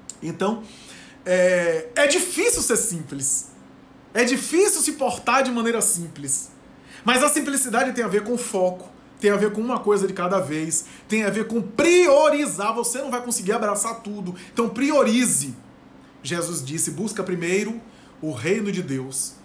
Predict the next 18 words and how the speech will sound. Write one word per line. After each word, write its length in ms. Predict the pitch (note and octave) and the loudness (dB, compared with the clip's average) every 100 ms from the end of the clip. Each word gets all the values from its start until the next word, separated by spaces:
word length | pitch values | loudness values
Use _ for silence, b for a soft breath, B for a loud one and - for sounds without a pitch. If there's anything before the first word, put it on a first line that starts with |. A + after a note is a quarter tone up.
| - | -16
e 80 | D3+ | -10
tudo 220 | G3 A3 | -6 -4
mais 400 | D#3 D3 E3+ - B - | -4 -4 -4 -6 B -8
vos 160 | F3+ | -2
será 220 | F#3+ E3+ F3 | -2 -2 -6
acrescentado." 600 | E3 - D#3+ C3+ C#3 C3+ B - A#2+ | -4 -4 -4 -8 -10 -10 B -16 -12
Busca 400 | F3 A#3+ - F#3 | -10 -6 -6 -6
primeiro 520 | F#3 D3 D3 F#3 G#3+ | -10 -10 -8 -6 -4
o 40 | |
seu 180 | F#3 E3+ | -4 -4
mundo 280 | D3 G#3 A3 | -6 -8 -6
interior, 480 | G#3 G#3 G3 C#3+ C3 - - - - - - - | -8 -8 -8 -8 -10 -16 -20 -20 -20 -20 -20 -4
a 60 | E3+ | -2
sua 220 | G#3 A3 | -2 -4
paz, 640 | F#3+ D3+ D3+ - - - - - - - - | -6 -6 0 0 0 -4 -12 -20 -20 -20 -8
a 100 | F#3 | -2
sua 240 | F#3 C#4 D4+ | 0 -2 -4
plenitude, 640 | A#3+ B3 - D#3 D3+ | -4 -4 -4 -8 -10